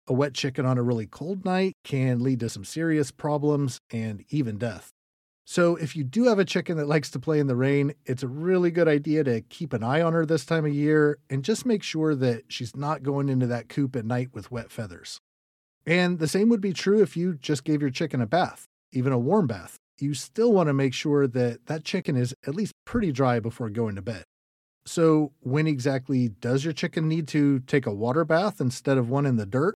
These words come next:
Well, that's what we're gonna find out today. But before we get into the when and how, we should have a good understanding about how a chicken uses the tools it was born with to stay clean on their own.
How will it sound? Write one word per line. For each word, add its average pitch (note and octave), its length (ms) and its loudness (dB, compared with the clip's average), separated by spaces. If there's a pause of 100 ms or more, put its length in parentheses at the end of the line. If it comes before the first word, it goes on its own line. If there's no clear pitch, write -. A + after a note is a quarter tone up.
(420)
Well, D3+ 200 2 (220)
that's B2 300 -8
what E3 100 -2
we're D3+ 120 0
gonna D3 160 2
find D3 260 -2
out D3 160 0
today. B2+ 360 -2 (600)
But E3+ 260 0
before A#3+ 380 0
we A3 140 4
get D#3+ 180 4
into D#3+ 380 2
the C3 180 4
when C#3+ 420 2
and A#2 140 2
how, A2 460 -2 (280)
we D#3+ 280 0
should A#3+ 340 -4
have F3+ 160 2
a A#2+ 60 -2
good C#3 260 0
understanding D#3 640 2
about C3 380 0
how C#3+ 200 -2
a C3 60 0
chicken G3+ 440 -2
uses E3+ 380 -4
the - 100 -6
tools E3+ 400 -2
it C3 80 -2
was A2+ 120 -6
born G3 300 0
with F3+ 360 -2
to D3 200 2
stay C3+ 260 0
clean C3 280 -2
on A#2 100 2
their G#2+ 180 -4
own. F#2 140 -8